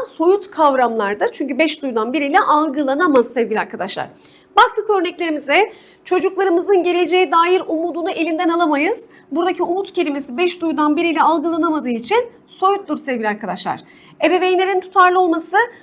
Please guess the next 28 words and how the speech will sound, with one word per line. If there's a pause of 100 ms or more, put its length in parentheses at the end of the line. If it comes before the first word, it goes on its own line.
(140)
çocuğun
çeliş-,
çocuğu
çelişkiye
düşürmez. (260)
Hem
tutarlı
kelimesi (360)
hem
de
çelişki
kelimesi
arkadaşlar (160)
soyut
bir
kavramdır. (280)
Tutarlı
olmak (220)
yani
birbiriyle
düşüncelerin,
hareketlerin (100)
uyumlu
olması,
birbirini, (420)
e, (540)
ne
yapmaması?